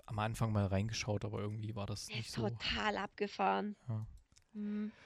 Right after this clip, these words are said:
Speaker 1: Ich guck zurzeit ja so viel da, Serien und so. Ich
Speaker 2: Ja.
Speaker 1: komm, komm da kaum noch hinterher. Ich brauche echt mal wieder ein bisschen Urlaub, dass ich mal wieder Serien gucken kann.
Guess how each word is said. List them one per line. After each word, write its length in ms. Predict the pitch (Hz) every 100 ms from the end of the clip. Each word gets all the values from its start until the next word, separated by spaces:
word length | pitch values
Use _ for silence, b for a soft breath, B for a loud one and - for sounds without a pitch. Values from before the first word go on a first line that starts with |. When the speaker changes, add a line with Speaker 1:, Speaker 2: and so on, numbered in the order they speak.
| B -
Speaker 1:
Ich 80 |
guck 180 | - -
zurzeit 320 | - - 101
ja 60 | 101
so 160 | 101 98
viel 340 | - 110 107
da, 240 | 101 98 98 -
Serien 560 | - 104 98 104 101 113
und 60 | 110
so. 220 | 107 107 - -
Ich 400 | - - - -
Speaker 2:
Ja. 120 | 196
Speaker 1:
komm, 200 | 202 107
komm 160 | - 127
da 80 | 117
kaum 220 | - 131
noch 120 | 120
hinterher. 380 | 117 113 113 110
Ich 180 | 104 -
brauche 260 | - 113 131
echt 180 | -
mal 80 | 123
wieder 140 | 117 113
ein 20 |
bisschen 260 | 113 -
Urlaub, 300 | 123 127 120
dass 120 | - 110
ich 60 |
mal 60 | 110
wieder 140 | 107
Serien 320 | 104 110 123
gucken 240 | 123 123 123
kann. 260 | - -